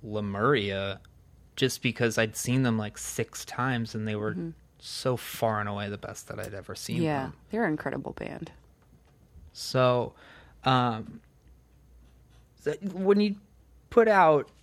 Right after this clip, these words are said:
Speaker 1: uh, you did Nervous Like Me, and we have informed listeners who, uh, are, are smart enough to connect the dots on why you put the next record out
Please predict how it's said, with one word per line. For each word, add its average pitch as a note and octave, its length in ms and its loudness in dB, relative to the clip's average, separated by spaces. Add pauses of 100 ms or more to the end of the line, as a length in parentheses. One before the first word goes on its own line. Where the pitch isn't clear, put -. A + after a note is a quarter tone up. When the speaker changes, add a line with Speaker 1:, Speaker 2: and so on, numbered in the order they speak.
(200)
Speaker 1:
uh, B2 500 4 (840)
you D#3 80 -2
did G#3 160 6
Nervous D#3 680 6 (560)
Like C3 280 6
Me, B2 360 6
and A#2+ 200 2 (440)
we C#3+ 100 8
have D3 120 8
informed C3 540 4
listeners A#2+ 640 2
who, A#2 420 2 (640)
uh, A2+ 340 -4 (280)
are, A#2+ 240 -2
are B2 120 -4
smart A#2+ 320 2
enough A2+ 320 0
to A2 380 -2 (100)
connect B2 320 2
the A#2 80 0
dots A2+ 420 0
on A2+ 120 -2
why A2 120 -2
you A2 100 -4
put A2 280 -6
the A2+ 80 -2
next A2 340 -4
record A2 320 -4
out G#2 300 0